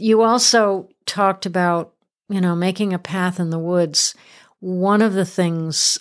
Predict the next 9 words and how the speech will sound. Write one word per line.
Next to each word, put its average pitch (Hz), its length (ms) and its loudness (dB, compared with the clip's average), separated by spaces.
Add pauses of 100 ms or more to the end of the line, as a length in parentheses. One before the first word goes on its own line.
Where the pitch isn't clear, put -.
I 180 240 2
feel 175 340 -4
so 214 840 2
fortunate 208 1200 -2 (1040)
about 147 600 -2
is 165 540 -4
the 165 120 -4
fact 180 440 0
that - 180 -2